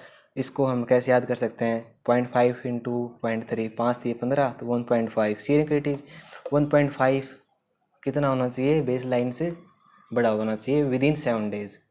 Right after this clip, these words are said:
ये तीन क्राइटेरिया, इनमें से कोई भी यदि होता है तो हम कह सकते हैं कि ये केस है एक्यूट किडनी इंजरी का। और क्रॉनिक के हम क्या होता है, documented renal disease for more than three month, ये हमें इसका क्राइटेरिया पता होना चाहिए, इसका क्राइटेरिया पता होना चाहिए।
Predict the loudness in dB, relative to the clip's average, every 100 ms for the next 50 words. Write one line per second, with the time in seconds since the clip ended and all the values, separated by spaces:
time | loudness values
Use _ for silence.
0 | -10 -2 0 4 2 2 -2 -2 -4 -4
1 | -6 -8 -6 -2 -2 -2 -4 -4 -4 2
2 | 2 2 -4 -18 -14 -8 -6 -6 -2 -4
3 | -4 -8 -6 -6 -4 -6 -4 -6 -2 -2
4 | -2 -2 -2 -4 -4 -4 -4 -6 -8 -10
5 | -12 _ _ _ -6 0 0 -2 -6 -20
6 | -6 0 2 2 -2 -8 -20 -20 -4 -2
7 | -2 -4 -2 -2 -2 0 0 0 -2 -4
8 | -2 -4 -2 -4 -2 -2 -2 -2 -4 -4
9 | 0 0 0 2 2 2 0 0 0 -2
10 | -4 -4 -4 -8 -12 _ _ _ -4 -2
11 | 0 0 -2 -4 -12 _ _ -20 -16 -6
12 | -2 2 2 0 -2 -4 -2 -2 -2 -2
13 | -2 -2 -2 -4 -8 -6 -6 -4 -6 -6
14 | -6 -6 -6 -8 -6 -6 -6